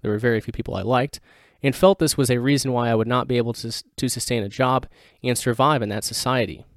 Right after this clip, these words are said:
And I had doubts about politico, economic, and military stability. I suspect Lynn's sexual problems and her view of men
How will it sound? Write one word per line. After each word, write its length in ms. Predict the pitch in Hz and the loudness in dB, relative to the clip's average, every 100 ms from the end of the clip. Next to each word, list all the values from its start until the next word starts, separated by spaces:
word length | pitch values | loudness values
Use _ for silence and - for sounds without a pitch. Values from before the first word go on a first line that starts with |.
| _ _ _ _ _ _ - | _ _ _ _ _ _ 0
And 120 | 147 | 4
I 80 | 185 | 4
had 160 | 151 | 4
doubts 260 | 143 147 - | 4 4 4
about 180 | 131 - | 4 4
politico, 440 | 143 143 143 131 | 4 4 4 2
economic, 520 | 131 - 123 123 117 | 0 -2 -2 -2 -2
and 160 | 135 120 | -4 -2
military 380 | 120 113 113 107 | -2 0 -2 -2
stability. 580 | - 127 127 104 - _ _ _ _ _ _ _ _ - | -2 0 2 0 -6 _ _ _ _ _ _ _ _ 0
I 80 | 123 | 0
suspect 380 | 123 - 120 | 0 2 2
Lynn's 220 | 123 123 - | 2 0 2
sexual 360 | 139 - 101 | 0 0 -2
problems 440 | - 104 110 110 113 | 2 0 0 -2 -2
and 120 | 113 | -2
her 80 | 107 | 0
view 200 | 117 107 | 2 0
of 140 | 101 | 2
men 320 | 151 139 123 | 0 0 -2